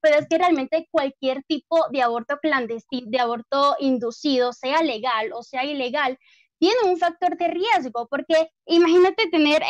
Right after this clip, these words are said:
esa intervención quirúrgica que es antinatural en el cuerpo de la mujer, ya sea en cualquier semana, la semana uno, a la semana veinte o a la semana dos o a la semana catorce, es totalmente peligroso. Entonces, no solamente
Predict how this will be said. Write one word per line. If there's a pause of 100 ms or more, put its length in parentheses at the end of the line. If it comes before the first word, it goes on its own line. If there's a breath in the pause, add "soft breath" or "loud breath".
esa
intervención
quirúrgica
que
es (140)
antinatural
en
el
cuerpo
de
la
mujer,
ya
sea
en
cualquier
semana, (340 soft breath)
la
semana
uno, (160 soft breath)
a
la
semana
veinte
o
a
la
semana
dos
o
a
la
semana
catorce,
es
totalmente
peligroso.
Entonces,
no
solamente